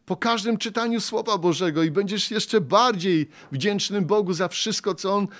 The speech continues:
przekazał ci, abyś wiedział, że to jest pewnik od Boga. Ani chwili zwątpienia nawet. Wielu ludzi nie zna Ewangelii już dzisiaj, a poszli, aby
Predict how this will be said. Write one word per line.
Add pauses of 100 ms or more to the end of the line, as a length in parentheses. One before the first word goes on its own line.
(160)
przekazał
ci, (160)
abyś
wiedział,
że
to
jest
pewnik
od
Boga. (1080)
Ani
chwili
zwątpienia
nawet. (4000)
Wielu
ludzi
nie
zna
Ewangelii
już
dzisiaj,
a
poszli,
aby